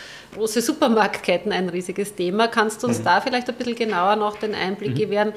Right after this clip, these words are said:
Speaker 1: wo überall wird bei euch Energie sinnvoll oder effizienter eingesetzt als vielleicht anderswo?
Speaker 2: Mhm.
Speaker 1: Und auch wie viel Energie könnt ihr euch da in Summe sparen mit den Maßnahmen,
Speaker 2: Mhm.
Speaker 1: die ihr da einsetzt?
Speaker 2: Also die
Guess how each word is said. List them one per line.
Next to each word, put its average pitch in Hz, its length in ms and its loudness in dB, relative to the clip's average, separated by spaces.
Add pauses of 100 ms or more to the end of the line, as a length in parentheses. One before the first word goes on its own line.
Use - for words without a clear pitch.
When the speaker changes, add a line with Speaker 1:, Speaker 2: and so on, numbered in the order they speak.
(440)
Speaker 1:
wo 233 280 6
überall 220 440 4
wird 220 420 0
bei - 140 -2
euch 190 220 -2
Energie 202 480 -4
sinnvoll 226 640 2
oder 165 200 -2
effizienter 208 580 0
eingesetzt 208 680 0
als 180 160 -4
vielleicht 170 280 -10
anderswo? 196 600 -4
Speaker 2:
Mhm. 233 60 -8 (460)
Speaker 1:
Und 202 560 -2
auch 190 200 -4
wie 226 100 0
viel 233 220 -2
Energie 208 480 -4
könnt 202 320 -6
ihr 180 80 -2
euch 185 180 -6
da 175 320 -2
in 175 180 -10
Summe 214 380 -4 (380)
sparen 170 520 0
mit 180 160 -6
den 185 160 -4
Maßnahmen, 165 600 -6
Speaker 2:
Mhm. 117 60 -2
Speaker 1:
die 170 100 -4
ihr 170 100 -6
da 175 120 -10
einsetzt? 175 760 -14 (920)
Speaker 2:
Also 131 140 0
die 139 200 -2